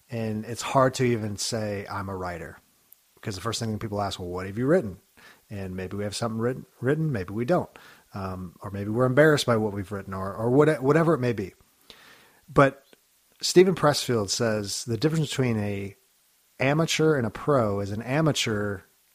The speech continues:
doesn't write and a pro writes. He says it's not based on publishing deals. It's not based on New York Times bestseller lists. I-, it's not based on how many books you've produced. But the difference between a pro and an amateur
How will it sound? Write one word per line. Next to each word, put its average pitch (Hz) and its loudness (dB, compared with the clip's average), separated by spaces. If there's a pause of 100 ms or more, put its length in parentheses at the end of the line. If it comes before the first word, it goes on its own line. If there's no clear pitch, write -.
(160)
doesn't 127 0
write 95 -8
and 107 -4
a 98 -4
pro 107 -2
writes. - -10 (680)
He 127 -6
says 139 2
it's 127 0
not 160 4 (240)
based 147 4
on 127 2 (1500)
publishing 147 4
deals. 127 4
It's 104 -8
not 143 -2
based 135 0
on 120 2
New 120 2
York 127 4
Times 123 0
bestseller 123 0
lists. - -6 (460)
I-, 135 -2
it's 123 -4
not 147 4
based 135 4
on 123 4
how 143 4
many 143 4
books 120 2
you've 107 -4 (280)
produced. 98 -8 (760)
But 117 -10
the 127 4
difference 139 0
between 147 2
a 135 2
pro 107 -2
and 117 -6
an 113 -4
amateur 101 -8